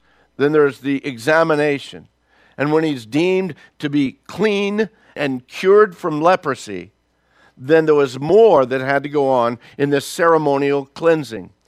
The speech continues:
First of all, he, he had to take off all of his clothes, and he had to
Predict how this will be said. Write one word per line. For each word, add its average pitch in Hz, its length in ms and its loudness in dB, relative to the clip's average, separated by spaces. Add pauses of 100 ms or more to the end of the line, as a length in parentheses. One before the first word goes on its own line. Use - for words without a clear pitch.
(240)
First 170 300 -4
of 160 120 -2
all, 151 200 6
he, 139 200 -4 (160)
he 147 140 -2
had 151 260 0
to 131 160 -2 (240)
take 151 180 2
off 151 260 2
all 165 220 2
of 190 80 0
his 160 140 -6
clothes, 131 460 -2
and 131 60 -4
he 139 40 0
had 135 100 0
to 123 140 -4